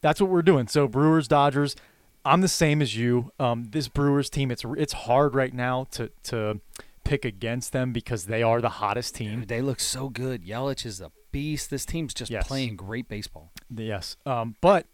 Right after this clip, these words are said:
Speaker 1: I like the Dodgers lineup just a little bit more. I like their starting pitching quite a bit more.
Speaker 2: Quite a bit.
Speaker 1: A-, a-, you know, and, and,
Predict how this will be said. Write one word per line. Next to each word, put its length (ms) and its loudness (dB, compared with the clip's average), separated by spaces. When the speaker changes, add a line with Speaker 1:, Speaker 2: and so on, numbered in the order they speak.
Speaker 1:
I 140 6
like 300 2
the 100 -2
Dodgers 480 2
lineup 460 -2
just 200 -12
a 40 -8
little 300 -2
bit 160 4
more. 400 4
I 120 2
like 220 2
their 140 0
starting 400 2
pitching 320 0
quite 320 2
a 60 4
bit 200 -2
more. 280 -2
Speaker 2:
Quite 180 -2
a 40 -8
bit. 280 -12
Speaker 1:
A-, 60 -8
a-, 100 -12
you 100 0
know, 240 4
and, 220 0
and, 300 -2